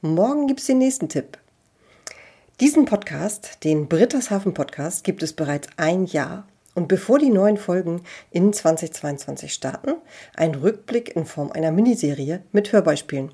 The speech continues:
Heute geht es um Logistik. Dazu gehört im Hafen natürlich auch eine gute Datenkommunikation. Dacosi hat sich schon sehr früh dieser Herausforderung angenommen.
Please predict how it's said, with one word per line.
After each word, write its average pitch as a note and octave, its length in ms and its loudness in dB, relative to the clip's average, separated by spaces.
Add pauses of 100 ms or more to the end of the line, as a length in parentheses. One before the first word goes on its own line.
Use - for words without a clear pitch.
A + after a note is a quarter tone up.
(140)
Heute A3 420 2
geht D#3+ 240 -2
es D3 100 -6
um E3 140 0
Logistik. G3+ 600 2 (160)
Dazu D#3 360 -6
gehört D3+ 320 0
im C#3 240 -8
Hafen A#3 500 -2 (140)
natürlich C#3+ 480 -4
auch - 140 -8
eine G3 180 4
gute A3 300 0
Datenkommunikation. C#3+ 1120 -4 (320)
Dacosi G3 840 -2
hat - 180 -6
sich - 180 -6
schon D3+ 160 -4
sehr G#3 180 2
früh F3 380 -4
dieser F#3+ 340 2
Herausforderung E3 680 -4
angenommen. C#3+ 520 -2